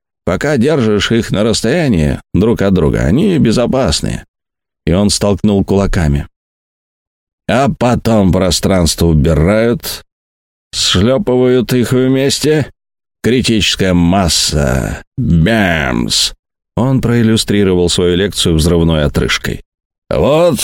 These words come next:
почему всегда должно быть пространство", заключил он. "Это как половинки мозга.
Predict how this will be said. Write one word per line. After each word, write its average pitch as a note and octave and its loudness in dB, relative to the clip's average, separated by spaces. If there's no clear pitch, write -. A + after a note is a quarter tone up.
почему E2+ 0
всегда E2 0
должно D#2+ 2
быть E2 0
пространство", D#2+ -2
заключил G2+ 0
он. F2+ 0
"Это - -2
как F#3 -2
половинки E3 0
мозга. G#2 -2